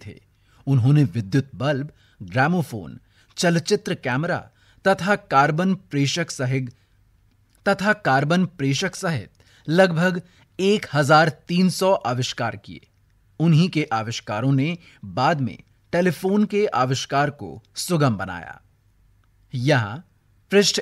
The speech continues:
एक सौ तिरासी पर चित्र चौदह दशमलव दो सात दिया गया है। ये चित्र महान वैज्ञानिक थॉमस अल्वा एडिसन का है।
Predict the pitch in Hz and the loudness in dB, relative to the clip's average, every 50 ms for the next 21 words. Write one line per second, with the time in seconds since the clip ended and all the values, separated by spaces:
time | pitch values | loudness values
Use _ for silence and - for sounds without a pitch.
0 | - - 170 190 208 - - - 214 208 208 156 143 131 127 131 - - 175 - | -4 0 0 0 0 0 0 -2 -2 -2 0 0 0 0 0 0 0 -2 -4 -4
1 | - 151 151 156 165 165 - - 170 165 - - 175 165 - - 147 123 127 139 | -4 -2 -2 -2 -2 -4 -6 -6 -6 -6 -4 -6 -8 -6 -6 -4 -4 -2 -2 -2
2 | 156 170 156 151 139 - 143 139 139 139 139 120 101 98 127 139 147 139 - 156 | -2 -4 -4 -6 -6 -4 -2 0 0 0 0 0 -2 -2 0 0 0 0 0 0
3 | 127 104 69 57 - - _ - 123 113 147 143 123 101 87 73 58 62 - - | 0 -2 -2 -6 -12 -16 _ -8 -4 0 0 0 0 -2 -6 -10 -12 -12 -14 -18
4 | - - _ _ _ _ _ _ _ _ _ _ _ _ - 117 113 139 139 139 | -20 -20 _ _ _ _ _ _ _ _ _ _ _ _ -4 0 2 2 2 2
5 | - 185 180 - - - - - _ _ _ _ _ - 135 147 165 170 160 175 | 0 -2 -2 -2 -6 -20 -20 -20 _ _ _ _ _ -4 -2 0 2 2 2 4
6 | 190 190 175 139 123 123 123 95 104 127 131 139 143 151 143 - - _ _ _ | 4 4 4 4 2 0 0 0 -2 -2 0 2 0 0 -2 -4 -10 _ _ _
7 | _ _ - - 170 175 180 185 185 165 - - - - 123 131 135 131 139 147 | _ _ -12 -6 -4 -2 -2 0 0 -2 -4 -4 -2 -2 -2 0 0 2 2 2
8 | 147 - - 113 127 131 - - 175 165 - - 87 80 - - - - _ | 2 0 -2 -4 -4 -4 -4 -4 -4 -4 -4 -6 -10 -14 -14 -16 -20 -20 _